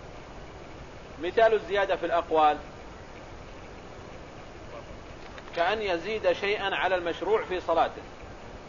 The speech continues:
كأن يزيد شيئا على المشروع في صلاته. مثل ماذا؟ لو شخص قرأ الفاتحة ثم بعد أن ينتهي من الفاتحة يقرأ التشهد، فهنا صار فيه زيادة ولا ما صار فيه؟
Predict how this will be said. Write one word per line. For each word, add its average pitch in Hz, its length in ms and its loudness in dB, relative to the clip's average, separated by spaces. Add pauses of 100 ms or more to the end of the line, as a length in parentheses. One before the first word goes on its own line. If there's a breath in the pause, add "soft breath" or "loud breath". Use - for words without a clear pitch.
(540)
كأن 160 200 -2
يزيد 165 380 2
شيئا 160 400 0 (800)
على 170 160 6
المشروع 160 520 2 (600)
في 190 140 2
صلاته. 156 420 2 (520)
مثل 190 260 0
ماذا؟ 147 380 0 (1160)
لو 196 200 6
شخص - 340 0 (160)
قرأ 190 240 8
الفاتحة 170 580 2 (720)
ثم 196 240 0
بعد 175 260 2
أن 175 160 0
ينتهي 180 260 -2
من 175 80 -4
الفاتحة 165 420 -2
يقرأ 180 240 2
التشهد، 139 440 -4 (680)
فهنا 165 260 0
صار 170 200 2
فيه 170 140 -2
زيادة 170 260 2
ولا 156 120 0
ما 156 120 -2
صار 147 180 -2
فيه؟ 147 180 -6